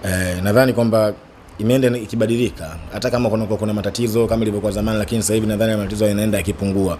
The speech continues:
hususan kwenye ligi kuu tofauti na ligi nyingine. Sitaki kutupia lawama kwenye viongozi au kwenye walimu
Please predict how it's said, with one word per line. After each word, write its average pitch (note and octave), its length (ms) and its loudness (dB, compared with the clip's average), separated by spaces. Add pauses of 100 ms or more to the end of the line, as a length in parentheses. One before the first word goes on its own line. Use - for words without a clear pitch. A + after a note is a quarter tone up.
(320)
hususan G#2 380 0
kwenye F#2+ 180 -2
ligi F#2 200 -2
kuu F#2 200 -4
tofauti F#2 340 -4
na F#2 60 -2
ligi E2+ 160 -4
nyingine. E2 340 -6 (120)
Sitaki D3 300 -4
kutupia B2 340 -2
lawama B2 360 0
kwenye G#2 200 -2
viongozi G#2+ 540 -2
au A2 100 0
kwenye G2 220 -6
walimu F#2+ 300 -6